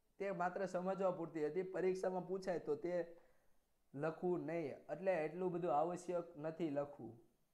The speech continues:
અક્ષની આસપાસ ગતિ કરતી પંખાના પાંખિયા.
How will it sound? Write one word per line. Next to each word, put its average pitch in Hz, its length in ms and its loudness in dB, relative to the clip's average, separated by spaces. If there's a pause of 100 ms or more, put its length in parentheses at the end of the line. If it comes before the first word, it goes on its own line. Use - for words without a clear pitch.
(540)
અક્ષની 208 480 -2
આસપાસ 185 580 2
ગતિ 175 260 0
કરતી 175 300 0
પંખાના 160 760 -2
પાંખિયા. - 540 -2